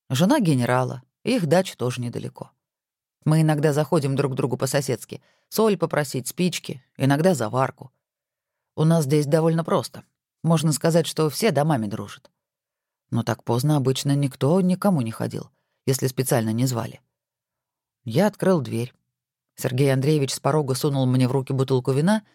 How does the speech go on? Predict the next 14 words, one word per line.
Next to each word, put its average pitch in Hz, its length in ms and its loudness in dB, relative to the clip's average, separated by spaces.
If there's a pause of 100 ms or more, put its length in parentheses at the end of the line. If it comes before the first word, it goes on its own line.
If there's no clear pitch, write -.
(320)
а 120 120 0
Ираида 151 420 4
Александровна 160 640 0
сказала: 113 480 -4 (920)
«Добрый 175 320 4
вечер, 117 340 0
дорогой, 180 440 0
добрый 135 360 0
вечер. 113 420 -4 (520)
Вы 190 140 4
дверь 156 240 2
пока 160 220 0
не 160 100 2
закрывайте, 233 560 -2